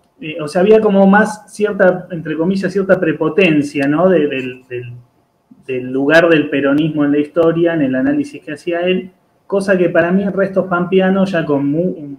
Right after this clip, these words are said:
par de décadas largas pasando, eh, es diferente, ¿no? Eh, es un, un texto muy, muy meditado,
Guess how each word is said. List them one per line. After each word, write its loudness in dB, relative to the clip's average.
par 0
de 0
décadas -2
largas -4
pasando, -4
eh, -20
es -4
diferente, 0
¿no? -6
Eh, -6
es 0
un, -6
un -4
texto 0
muy, 0
muy -4
meditado, 2